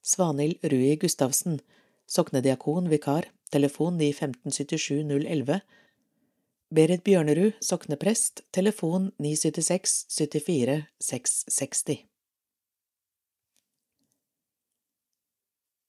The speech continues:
Føremiddagstreff, Sauland menighetshus.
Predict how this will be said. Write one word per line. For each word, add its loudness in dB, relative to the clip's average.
Føremiddagstreff, 6
Sauland 2
menighetshus. 0